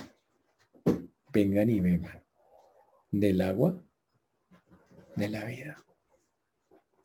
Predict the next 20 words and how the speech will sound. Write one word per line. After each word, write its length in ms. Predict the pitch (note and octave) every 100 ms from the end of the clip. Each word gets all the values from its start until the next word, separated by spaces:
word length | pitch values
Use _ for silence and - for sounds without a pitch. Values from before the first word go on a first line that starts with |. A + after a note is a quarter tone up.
| _ -
El 100 | A2+
Señor 280 | A#2 A2+ A2+
toda 400 | - C3+ D3 E3+
la 220 | E3+ C#3+
vida 520 | B2 G#2+ G2 F#2+ G2+ -
ha 160 | A2
hecho 200 | A2 -
invitaciones 840 | B2 B2+ - G#2 - A#2+ A#2+ A#2+ A#2
a 40 |
la 120 | A#2
gente. 340 | - A#2+ - - _ _ _ _ _ _ - - - - - -
¿Se 100 | A#2+
acuerdan 360 | A#2 G#2+ A2+
cuando 200 | A#2+ A2+
el 60 | A2
Señor 300 | A2 G#2+ G#2+
dijo, 260 | A#2 B2
"Venid 240 | A2+ A2 A2
a 80 | A#2
mí, 320 | B2+ B2+